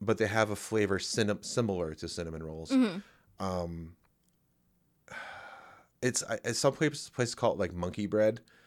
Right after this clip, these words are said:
Speaker 1: It's kind of similar to that. It's like frozen rolls, but with, like, a, like, vanilla cinnamon glaze, like, mixed in with it.
Speaker 2: Mm-hmm.
Speaker 1: Um, they're very good.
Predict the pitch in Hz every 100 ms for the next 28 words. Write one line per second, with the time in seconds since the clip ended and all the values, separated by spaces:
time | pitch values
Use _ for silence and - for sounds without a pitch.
0 | _ 104 - - 120 113 117 104 92 95
1 | 90 101 - 107 - - 123 123 127 117
2 | 110 107 _ _ - 107 110 104 101 95
3 | - - 101 87 90 101 98 - 95 90
4 | 90 90 87 85 95 98 95 92 - 92
5 | 90 87 85 82 _ _ _ _ - 104
6 | 95 90 87 87 82 87 - - 71 92
7 | 90 95 - 87 92 131 - 160 160 262
8 | 254 240 247 - _ - 190 175 175 82
9 | 85 _ _ _ _ _ - - 120 117
10 | 123 127 131 123 117 104